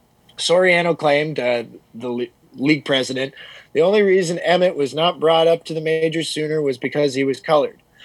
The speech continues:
Soriano, uh, elaborated, Emmett was very popular wherever he went and the, with the players and fans. Uh, I've known him since nineteen fifty-three, and it's, and it is an all-out total effort,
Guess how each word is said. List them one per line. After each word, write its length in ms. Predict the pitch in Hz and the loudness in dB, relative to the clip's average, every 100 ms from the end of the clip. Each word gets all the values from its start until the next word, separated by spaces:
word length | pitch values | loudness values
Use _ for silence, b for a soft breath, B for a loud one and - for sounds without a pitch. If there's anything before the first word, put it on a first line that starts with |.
| B | B
Soriano, 760 | - 147 156 156 156 156 147 147 _ | -4 2 2 2 0 -2 -4 -6 _
uh, 360 | 127 123 120 120 147 | -6 -4 -4 -4 0
elaborated, 680 | 151 170 156 135 131 135 - B B - | 2 2 2 0 2 0 -2 B B -2
Emmett 260 | 175 170 | 0 0
was 200 | 156 139 | -2 -4
very 300 | 131 190 180 | 0 2 2
popular 540 | - 147 147 156 160 156 | 2 0 2 2 2 2
wherever 420 | 139 165 185 165 | 2 2 2 0
he 120 | 165 | -2
went 300 | 147 156 165 - b b | -2 -4 -6 -12 b b
and 120 | 123 135 | -10 -8
the, 140 | 120 - | -8 -4
with 200 | 139 151 | 0 0
the 80 | - | -2
players 380 | - 156 156 139 - | 0 4 4 0 0
and 280 | 160 143 131 | 0 -2 -4
fans. 480 | 135 113 - - - b b b - | -4 -4 -10 -20 -20 b b b -4
Uh, 340 | 117 113 113 - | 0 2 0 0
I've 180 | 135 135 | 0 2
known 240 | 170 185 | 4 4
him 80 | 151 | 0
since 240 | 135 135 | -4 -6
nineteen 420 | 151 175 156 165 143 | 0 0 0 -4 -4
fifty-three, 1120 | - 165 - - 165 143 139 - 160 160 165 | -8 -8 -8 0 0 2 -2 0 2 4 2
and 160 | 135 131 | -4 -6
it's, 240 | 131 - - _ _ _ _ _ _ _ _ | -6 -8 -16 _ _ _ _ _ _ _ _
and 160 | 139 139 | 0 2
it 120 | 143 | 4
is 200 | 127 127 | 2 0
an 180 | 131 123 _ | -4 -6 _
all-out 640 | 165 185 - 160 170 175 | 0 2 0 0 -2 -2
total 340 | - 165 175 - | -2 0 0 0
effort, 400 | 151 151 156 | -2 -2 -2